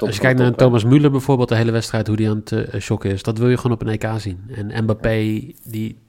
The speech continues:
Speaker 1: iets te veel buitenspel stond gisteren, maar zulke mooie loopacties. Dat als,
Speaker 2: Ja.
Speaker 1: de, als hij twee van lukken, dan staat hij honderd procent vrij voor de keeper.
Speaker 2: Zeker.
Speaker 1: En Tecatito, hè,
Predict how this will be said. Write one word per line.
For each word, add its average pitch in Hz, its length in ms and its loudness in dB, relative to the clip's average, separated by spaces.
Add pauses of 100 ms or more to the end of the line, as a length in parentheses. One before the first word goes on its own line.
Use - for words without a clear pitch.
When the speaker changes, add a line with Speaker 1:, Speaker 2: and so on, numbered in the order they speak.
(180)
Speaker 1:
iets 165 240 -6
te 143 80 -6
veel 113 120 0
buitenspel 101 440 -2
stond - 200 -10
gisteren, 101 360 -10
maar 107 140 -4
zulke 113 300 0
mooie 104 220 -2
loopacties. 101 600 -8 (480)
Dat - 160 -8
als, 104 100 -4
Speaker 2:
Ja. 87 60 -10
Speaker 1:
de, - 80 -10
als 104 160 -10
hij 104 100 -4
twee 104 200 0
van 104 120 -2
lukken, 104 240 -2
dan 92 120 -4
staat - 200 -10
hij 101 100 -4
honderd 104 240 -6
procent - 260 -14
vrij 95 200 -8
voor - 100 -16
de 95 80 -12
keeper. 110 260 -8 (1400)
Speaker 2:
Zeker. - 260 -2
Speaker 1:
En 156 200 0 (800)
Tecatito, 135 600 2
hè, 131 120 0